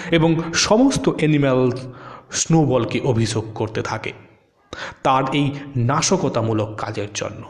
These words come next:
আসলে এই ইঙ্গিতটা নেপোলিয়নের। নেপোলিয়ন তাদেরকে প্ররোচিত করে যে এই কাজটা স্নোবলের ছাড়া আর কারোর হতে পারে না, যদিও তাদের কাছে কোনো প্রকৃত প্রমাণ ছিল না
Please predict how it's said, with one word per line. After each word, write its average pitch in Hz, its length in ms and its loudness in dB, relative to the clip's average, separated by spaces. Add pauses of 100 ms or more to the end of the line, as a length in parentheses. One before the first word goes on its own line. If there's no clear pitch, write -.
(640)
আসলে 220 380 2
এই 190 240 0
ইঙ্গিতটা 185 680 2 (220)
নেপোলিয়নের। 123 640 0 (260)
নেপোলিয়ন 175 580 6
তাদেরকে 139 500 0 (260)
প্ররোচিত 190 480 4
করে 101 300 -4 (280)
যে 120 140 -2 (220)
এই 127 120 0
কাজটা - 400 -2
স্নোবলের 117 580 2
ছাড়া 113 280 -2
আর 113 200 0
কারোর 104 300 -2
হতে 113 200 -2
পারে - 280 -6
না, - 80 -10 (880)
যদিও 170 480 6 (240)
তাদের 139 240 4
কাছে 131 240 0
কোনো 113 360 -2 (360)
প্রকৃত 190 320 2
প্রমাণ 147 420 2
ছিল 113 280 -4
না - 140 -10